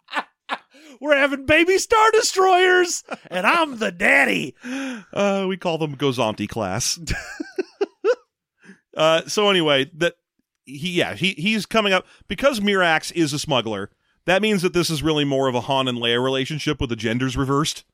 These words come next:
Speaker 2: Yeah.
Speaker 1: Where he's the one who's, like, part of the military and deeply invested in the New Republic.
Speaker 2: He's, he's super responsible and
Speaker 1: And she's,
Speaker 2: whatnot.
Speaker 1: and she's a smuggler who goes off all the time.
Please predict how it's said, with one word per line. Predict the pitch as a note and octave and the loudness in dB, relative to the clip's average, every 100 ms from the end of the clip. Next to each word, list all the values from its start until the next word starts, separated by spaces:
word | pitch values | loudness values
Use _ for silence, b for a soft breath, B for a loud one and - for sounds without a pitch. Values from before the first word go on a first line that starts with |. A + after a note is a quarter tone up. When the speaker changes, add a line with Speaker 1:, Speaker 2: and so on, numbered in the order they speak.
| _ | _
Speaker 2:
Yeah. | D#3 C3+ | -8 -8
Speaker 1:
Where | - B2+ | -6 -6
he's | D#3 | -2
the | C#3+ | 0
one | D#3+ D3+ | 0 0
who's, | C#3+ B2 | -2 -6
like, | C#3 | -4
part | - D3 C#3 | -2 -2 -2
of | |
the | C#3 | 0
military | C3+ C3+ D#3 C#3 C3+ C3+ | 0 0 0 0 2 0
and | C3 | 0
deeply | C3 C3 C3 | -2 -2 -2
invested | B2 B2+ A#2+ C#3 | 0 0 -2 -2
in | |
the | B2 B2 | -2 -2
New | |
Republic. | B2 B2 G3 | -2 0 2
Speaker 2:
He's, | B2 - | 0 -2
he's | E3 G#3+ G3 | 0 0 0
super | - G3+ G3+ | 0 2 4
responsible | F#3+ F3+ G3 F3 E3+ E3 E3 D#3+ | 2 2 2 0 0 0 2 4
and | D3+ | 2
Speaker 1:
And | D3+ | 2
she's, | E3+ | 2
Speaker 2:
whatnot. | C#3+ C#3+ | 0 2
Speaker 1:
and | C#3+ | 0
she's | C#3 G3 F3+ | -2 -4 -2
a | |
smuggler | F3+ F3 E3 D#3 D#3+ | -2 0 0 2 2
who | D#3+ | 2
goes | D3+ D3+ | 2 2
off | D3+ C#3 D3 | 2 2 2
all | B2 | -2
the | B2+ | -2
time. | C3+ B2+ | 0 -2